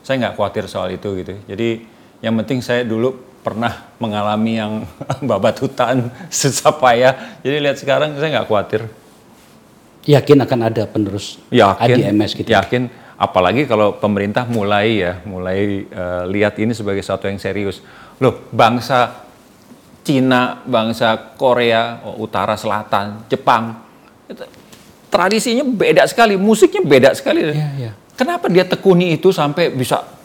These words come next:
Speaker 1: ya, apa namanya, level dunia
Speaker 2: Iya.
Speaker 1: gitu ya? Karena balik lagi itu, mereka nggak, eh, apa, sikapi dengan sikap ultranasionalistik gitu, <laughs> seolah-olah
Speaker 2: Iya.
Speaker 1: ini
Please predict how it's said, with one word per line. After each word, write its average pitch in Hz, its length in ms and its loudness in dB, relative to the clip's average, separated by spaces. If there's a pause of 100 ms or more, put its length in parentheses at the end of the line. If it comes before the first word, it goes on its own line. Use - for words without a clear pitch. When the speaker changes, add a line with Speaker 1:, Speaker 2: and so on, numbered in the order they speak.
(540)
Speaker 1:
ya, 107 460 2
apa 104 240 0
namanya, 120 380 2 (100)
level 113 680 6
dunia 113 380 4
Speaker 2:
Iya. 110 100 4
Speaker 1:
gitu 110 160 2
ya? 120 80 2 (880)
Karena 240 320 0
balik 202 320 4
lagi 247 320 0
itu, 196 280 2
mereka 202 300 -2
nggak, 185 240 2 (380)
eh, 123 1120 4 (360)
apa, - 340 0 (120)
sikapi 123 540 -2
dengan 120 320 0
sikap 110 340 -2
ultranasionalistik 101 1160 -4
gitu, - 180 -6 (140)
<laughs> - 120 -6
seolah-olah 131 800 6 (160)
Speaker 2:
Iya. - 80 -8
Speaker 1:
ini 127 180 4